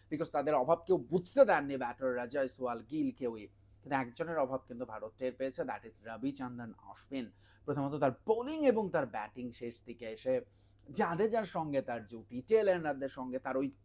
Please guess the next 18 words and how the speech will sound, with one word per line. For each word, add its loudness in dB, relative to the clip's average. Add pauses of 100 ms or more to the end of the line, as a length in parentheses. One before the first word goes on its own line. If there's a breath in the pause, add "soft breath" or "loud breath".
(120)
পঁচিশ -2
তিরিশ -8
রানের -2
কন্ট্রিবিউশন, -4
সেটা 0
করার 2
মতো -2 (380 loud breath)
ভারতীয় 2
দলে 0
কেউ -2
ছিলেন -6
না, -8
যে -4
কারণে 0
শার্দুল 0
ঠাকুরকে 2
ইন্ডিয়া 0
নিয়েছে। -4